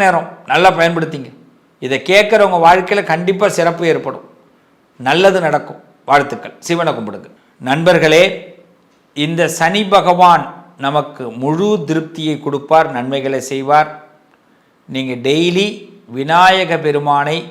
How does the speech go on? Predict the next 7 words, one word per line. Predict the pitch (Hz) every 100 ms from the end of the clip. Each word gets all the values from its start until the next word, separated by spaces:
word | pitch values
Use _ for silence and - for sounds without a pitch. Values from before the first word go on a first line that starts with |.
| - _ _ 110
வணங்குங்க. | 107 120 131 135 131 143 156 - - _ _ _ _ _ _ _ -
சனிக்கிழமையில | 147 196 196 202 190 175 170 170 165 139
ஹனுமானை | 143 160 196 196 190 175 165 160 - - 139
தொடர்ந்து | 135 151 160 160 139
வழிபாடு | 127 139 139 135 120
பண்ணுங்க. | 127 131 143 156 - - _ _ _ _ _ _ _ _ _ _ - 117 127
பயம் | 139 185 208